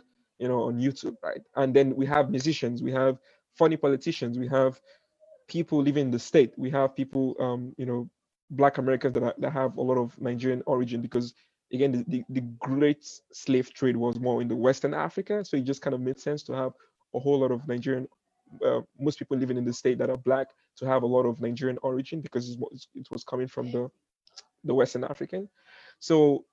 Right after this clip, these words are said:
I feel like, um, you know, coming for me, right, I feel like there's a lot of problems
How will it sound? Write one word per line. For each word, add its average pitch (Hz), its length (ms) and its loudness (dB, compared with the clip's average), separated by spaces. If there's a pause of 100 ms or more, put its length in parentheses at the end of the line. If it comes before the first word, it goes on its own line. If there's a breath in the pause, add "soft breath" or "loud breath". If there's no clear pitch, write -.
(120)
I 151 60 4
feel 226 180 6
like, 175 180 8 (640)
um, 135 280 4 (560)
you 135 120 0
know, 123 320 2 (200)
coming 190 240 4
for - 220 2
me, 170 320 4
right, 123 400 4
I 143 60 2
feel 196 160 4
like 160 120 8
there's 135 160 6
a 131 60 8
lot 151 300 4
of 131 220 0
problems 120 680 2